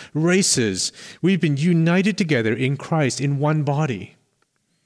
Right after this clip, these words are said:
And when we proclaim and confess these glorious truths, the truths of the gospel, corporately each Sunday and in our community groups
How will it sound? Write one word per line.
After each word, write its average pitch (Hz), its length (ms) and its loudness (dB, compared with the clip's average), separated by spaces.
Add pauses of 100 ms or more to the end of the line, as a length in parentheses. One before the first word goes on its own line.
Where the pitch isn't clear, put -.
(400)
And 151 180 -2
when 226 140 2
we 247 80 4
proclaim 156 460 0
and 117 180 -2
confess - 840 -2
these 151 300 -2
glorious 170 540 2
truths, - 540 -6 (920)
the 113 120 -12
truths 196 420 0
of 151 80 -4
the 131 80 -2
gospel, - 520 -6
corporately 147 600 -4
each 175 320 0
Sunday 110 580 -2 (380)
and 127 160 0
in 196 120 4
our 190 100 2
community 165 480 2
groups - 520 -8